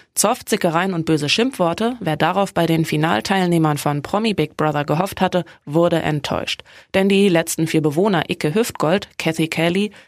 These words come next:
Werner Hansch und Misha Meyer zeigten eine Herzeinigkeit, von der normale W Gs nur träumen können. Statt der sonst so gewohnten Kampfstimmung war ausgerechnet im letzten Akt Kuscheln angesagt. Gipfel der Emotionen,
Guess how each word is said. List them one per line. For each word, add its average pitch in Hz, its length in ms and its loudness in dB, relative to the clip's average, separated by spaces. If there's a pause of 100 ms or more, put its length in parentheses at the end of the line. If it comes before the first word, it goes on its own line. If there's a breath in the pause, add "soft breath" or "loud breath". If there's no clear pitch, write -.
Werner 214 320 0
Hansch 220 240 -2
und 190 160 -4
Misha 170 240 0
Meyer 165 360 2
zeigten 151 400 -4
eine 143 200 -4
Herzeinigkeit, 175 1080 0 (220 loud breath)
von 160 280 0
der 147 300 0
normale 151 520 0
W 147 80 -2
Gs 165 320 2
nur 208 120 -2
träumen - 360 -6
können. - 340 -8 (320 soft breath)
Statt 233 280 -2
der 202 120 2
sonst 190 320 0
so 202 100 2
gewohnten 180 380 0
Kampfstimmung 202 640 0
war - 220 -2
ausgerechnet 180 640 -2
im 151 160 0
letzten 175 400 -2
Akt - 260 -6
Kuscheln 151 340 -4
angesagt. - 560 -6 (360 loud breath)
Gipfel 240 300 0
der 196 140 0
Emotionen, 185 680 2